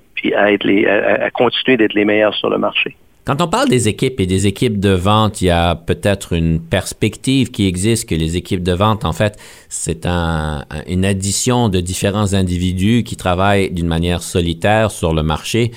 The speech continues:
Speaker 2: parce qu'évidemment, ils sont souvent par eux-mêmes, sur le marché, sur la route, avec leurs clients. Ils sont très peu souvent en équipe.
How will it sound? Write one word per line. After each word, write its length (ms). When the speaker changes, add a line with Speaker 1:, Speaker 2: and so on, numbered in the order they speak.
Speaker 2:
parce 160
qu'évidemment, 500
ils 60
sont 180
souvent 680
par 260
eux-mêmes, 400
sur 340
le 80
marché, 420
sur 280
la 140
route, 340
avec 260
leurs 160
clients. 320
Ils 80
sont 180
très 200
peu 160
souvent 600
en 280
équipe. 460